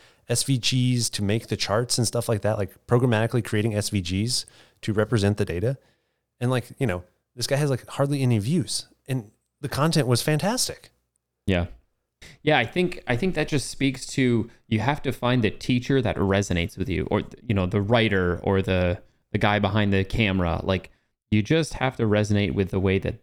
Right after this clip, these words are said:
Speaker 2: they explain things and their point of view on how they teach topics. And if you can do that, stick with that teacher. Hopefully they teach a, a broad range of subjects, right? Like, if that's the case, like Scott Dolinsky, his frame of mind works really well for me.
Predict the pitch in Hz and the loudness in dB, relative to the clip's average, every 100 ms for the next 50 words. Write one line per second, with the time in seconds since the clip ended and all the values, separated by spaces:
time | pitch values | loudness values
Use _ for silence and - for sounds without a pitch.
0 | _ 107 113 113 - - 101 98 95 95 | _ 0 0 0 -6 -4 0 0 0 0
1 | 92 92 98 - - _ _ - 95 90 | 0 0 -2 -8 -20 _ _ -4 -2 2
2 | 95 95 - 95 95 90 92 92 92 95 | 0 0 0 0 0 -2 -2 0 0 0
3 | 92 - 90 90 87 - 92 - 87 87 | -2 0 0 0 -2 -4 -8 -4 -6 -4
4 | 107 - 107 107 113 110 90 123 113 98 | -8 -2 -2 0 2 2 2 2 2 2
5 | 127 - - _ _ _ _ _ - 233 | 0 -4 -16 _ _ _ _ _ -2 0
6 | 156 110 90 - 101 85 87 135 - 110 | 2 0 0 -2 -4 -2 0 0 0 0
7 | 98 98 110 107 92 - - 101 117 113 | 0 -2 -2 0 -2 -6 -4 0 2 2
8 | 135 139 131 175 147 107 85 - - 101 | 2 0 0 0 2 0 -2 -4 0 0
9 | 123 104 95 85 _ _ _ 101 - 123 | 2 0 -2 -4 _ _ _ -10 -2 -2
10 | 131 117 - 131 113 104 98 - 101 98 | 0 -2 2 2 2 0 -2 -2 -2 -2
11 | 107 104 110 - 90 - - _ _ _ | 0 0 0 0 -2 -2 -12 _ _ _
12 | _ _ - 151 143 - 117 104 98 98 | _ _ 0 0 -2 -2 0 2 0 0
13 | 95 98 98 101 - 98 98 95 90 90 | 2 2 2 0 -2 0 2 2 2 0
14 | - 92 147 117 104 | 0 2 2 2 0